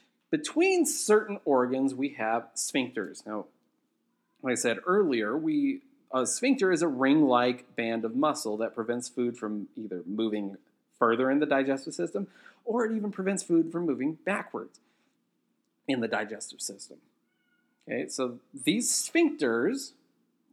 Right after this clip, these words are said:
uh, there are four main sphincters that you need to know. Okay, the first one is between the pharynx and the esophagus. That is called the esophageal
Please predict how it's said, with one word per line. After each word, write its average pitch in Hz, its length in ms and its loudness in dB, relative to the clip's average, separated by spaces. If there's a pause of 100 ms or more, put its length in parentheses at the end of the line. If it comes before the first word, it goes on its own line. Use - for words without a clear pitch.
(100)
uh, 123 160 2
there 135 200 2
are 190 80 0
four 233 440 6
main 196 280 2
sphincters 147 800 2
that 123 220 -2
you 120 360 -2 (120)
need 104 300 -8
to - 100 -16
know. 95 340 -8 (640)
Okay, 135 160 0
the 131 100 -12
first 262 320 2
one 135 360 4 (200)
is 185 180 4
between 160 500 4
the 127 360 2 (240)
pharynx 120 580 2 (280)
and 110 160 -4
the 120 100 0
esophagus. 143 800 -2 (1080)
That 147 140 4
is 156 140 -2
called 131 400 -2
the 110 300 -4 (180)
esophageal 139 960 2